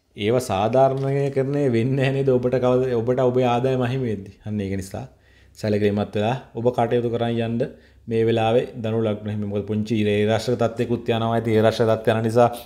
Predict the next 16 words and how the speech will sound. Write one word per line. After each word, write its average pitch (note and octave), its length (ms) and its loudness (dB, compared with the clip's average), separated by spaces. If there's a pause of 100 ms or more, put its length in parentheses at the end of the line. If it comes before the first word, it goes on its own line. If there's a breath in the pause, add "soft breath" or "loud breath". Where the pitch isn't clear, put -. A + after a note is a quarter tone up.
(140 loud breath)
බය G#2+ 300 4
කරලා, B2+ 240 2
ඉතින් B2+ 120 -4
කිසි B2+ 200 -4
දෙයකට A#2+ 280 2
බය A2+ 140 2
වෙන්න A2 160 0
එපා. B2 200 4 (300 loud breath)
සෙනසුරු B2 400 -2
මාරුව B2 260 2
සම්බන්ධයෙන් A#2+ 380 0
මං A#2+ 140 -2
ගිය A#2 160 0
සතියේ, A2+ 240 -2
ඉස්සල A2+ 180 -4
සතියේ A2+ 300 -2